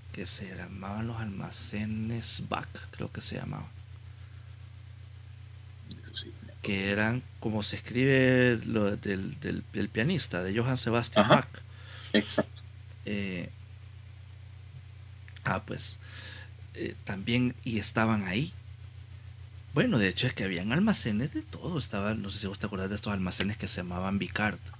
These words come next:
Speaker 1: que estaban
Speaker 2: Sí.
Speaker 1: sobre la primera, primera calle.
Speaker 2: Sí.
Speaker 1: Ujú. Y así, muchísimos almacenes, así, como que eran como almacenes por departamentos.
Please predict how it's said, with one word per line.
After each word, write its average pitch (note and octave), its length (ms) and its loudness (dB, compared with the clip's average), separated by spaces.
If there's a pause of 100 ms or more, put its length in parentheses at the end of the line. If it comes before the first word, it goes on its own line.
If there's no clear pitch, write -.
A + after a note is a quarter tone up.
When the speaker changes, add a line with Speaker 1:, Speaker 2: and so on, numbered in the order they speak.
(1700)
Speaker 1:
que - 60 -6
estaban - 220 2
Speaker 2:
Sí. G2+ 140 10
Speaker 1:
sobre A2 200 6
la G2 160 2
primera, G2 400 0 (1040)
primera F#2+ 240 -6
calle. - 300 -10
Speaker 2:
Sí. - 160 -2 (500)
Speaker 1:
Ujú. - 1700 -12
Y A2 60 -4
así, - 440 -8 (260)
muchísimos F#3 640 -2
almacenes, F3+ 640 4
así, F3 300 -2
como G#2+ 200 -4
que G2+ 140 -2
eran A#2+ 160 2
como D3 240 4
almacenes A#2 420 2
por A#2 200 0
departamentos. - 1000 -4